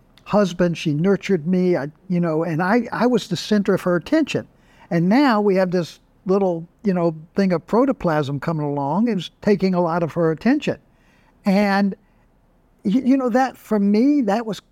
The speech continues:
kind of a struggle in a way. And, you know, because especially when, when a child is very young, I mean, that took up, like, ninety percent of Mom's attention and, and, um,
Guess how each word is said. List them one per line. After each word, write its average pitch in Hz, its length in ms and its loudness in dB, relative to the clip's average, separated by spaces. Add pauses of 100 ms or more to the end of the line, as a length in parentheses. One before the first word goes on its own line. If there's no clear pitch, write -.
(480)
kind 220 300 0
of 226 140 -2
a 190 80 -2
struggle 196 640 -2
in 233 180 2
a 254 40 2
way. 254 420 0 (600)
And, 208 640 2 (480)
you 214 160 2
know, 208 400 0 (280)
because 202 460 0
especially 233 480 0
when, 180 200 0
when 175 220 0
a 165 60 0
child 180 360 -4
is 151 80 -4
very 165 260 0
young, 233 380 0
I 175 40 -4
mean, 175 200 0
that 214 200 0
took 202 200 0
up, 175 180 0
like, 160 240 -2
ninety 170 400 0
percent 220 580 0
of 160 180 -6
Mom's 170 460 -2 (400)
attention 202 540 0
and, 165 280 -2 (680)
and, 175 360 2
um, 160 460 0